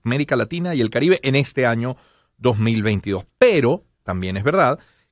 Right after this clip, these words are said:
que hablan de una presión inflacionaria por la guerra en Ucrania. Y uno se pregunta, ¿y eso nos afecta? Porque tiene uno la impresión, y puede ser que equivocada, que la inflación en Venezuela tiene como vida propia,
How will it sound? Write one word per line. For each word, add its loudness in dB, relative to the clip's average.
que 4
hablan 2
de 2
una -2
presión 0
inflacionaria -2
por 2
la 0
guerra -2
en -4
Ucrania. -4
Y -10
uno -10
se -8
pregunta, -12
¿y -4
eso -4
nos -2
afecta? -8
Porque 0
tiene -2
uno 0
la 2
impresión, -2
y -10
puede -2
ser -2
que -10
equivocada, -2
que -6
la -2
inflación -6
en -6
Venezuela -2
tiene 2
como 2
vida 2
propia, -2